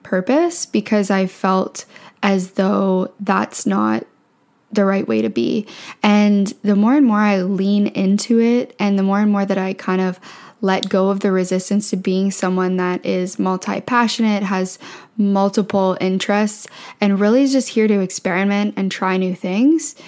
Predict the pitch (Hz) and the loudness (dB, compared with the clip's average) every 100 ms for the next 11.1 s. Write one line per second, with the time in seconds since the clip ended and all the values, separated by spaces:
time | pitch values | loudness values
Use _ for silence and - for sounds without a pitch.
0 | - - - 214 202 202 202 208 202 190 | -20 -20 -4 2 2 4 2 2 2 0
1 | - - 202 208 190 190 185 208 185 - | -4 -4 0 2 2 0 0 -2 -2 -2
2 | 190 196 185 - 196 196 190 190 185 - | -2 -2 -4 -4 -2 -2 -2 -4 -4 -2
3 | 190 180 196 185 185 - 220 - - 196 | -2 -2 -2 -2 -2 -2 -2 0 0 0
4 | - 202 196 214 - 208 202 202 196 - | -2 -2 -2 -4 -2 0 0 0 -2 -2
5 | 202 208 196 202 202 190 202 196 196 - | -2 -2 -4 -2 -4 -4 -4 -4 -4 -2
6 | 208 202 196 202 196 - 262 294 240 202 | 0 0 0 -2 -4 0 2 2 2 0
7 | 196 196 196 190 190 185 180 185 190 220 | 0 0 0 -2 -2 -2 -2 -2 -2 -2
8 | - 208 - 190 185 180 196 196 196 185 | 0 0 0 -2 -2 -2 -2 -2 -2 -2
9 | 185 - 170 180 175 175 185 185 185 185 | -2 -4 -4 -4 -4 -4 -2 -2 -2 -2
10 | 190 185 190 196 180 185 185 - 247 294 | -2 0 -2 -2 -4 -4 -4 -2 -2 -2
11 | - | -8